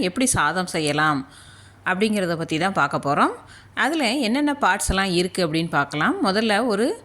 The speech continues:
மூடி கொடுத்துருக்குறாங்க, லிட் இருக்குது, ஒரு ஸ்டீமர் இருக்குது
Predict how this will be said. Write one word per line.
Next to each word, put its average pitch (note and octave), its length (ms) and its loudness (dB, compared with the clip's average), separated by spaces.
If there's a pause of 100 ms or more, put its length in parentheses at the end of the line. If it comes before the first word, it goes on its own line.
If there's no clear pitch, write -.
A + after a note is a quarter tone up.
(340)
மூடி A3 300 4
கொடுத்துருக்குறாங்க, E3 640 0 (100)
லிட் F#3+ 240 0
இருக்குது, D#3 380 0 (540)
ஒரு D#4 200 2
ஸ்டீமர் C#4+ 600 0
இருக்குது C#3+ 360 -2